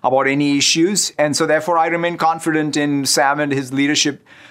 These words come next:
uh, and capability. And that's why, you know, we want to welcome him to Microsoft.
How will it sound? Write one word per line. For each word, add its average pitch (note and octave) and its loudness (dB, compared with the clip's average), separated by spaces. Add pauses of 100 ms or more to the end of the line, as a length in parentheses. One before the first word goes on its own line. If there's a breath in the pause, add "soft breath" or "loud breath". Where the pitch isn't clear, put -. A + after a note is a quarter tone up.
(140 loud breath)
uh, C#3 4
and C#3+ -2
capability. D3 0
And D3+ 0
that's D3+ 0
why, D3+ 2
you D3+ 0
know, C#3+ 0
we D#3 0
want D3+ 0
to D#3 0
welcome D3+ -2
him D#3 -4
to D#3+ -2
Microsoft. D#3+ -2